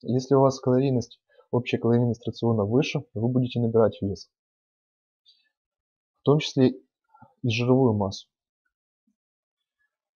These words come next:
А, если у вас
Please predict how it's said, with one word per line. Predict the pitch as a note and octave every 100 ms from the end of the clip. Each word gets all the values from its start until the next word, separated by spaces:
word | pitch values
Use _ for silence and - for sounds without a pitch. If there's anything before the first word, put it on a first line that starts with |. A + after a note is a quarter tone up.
| _ _ _ -
А, | A2 G#2 G#2 _ _ _ _ _ _ _ -
если | A#2+ C3 C#3 C#3+
у | - B2+
вас | C3 C3+ C3+ -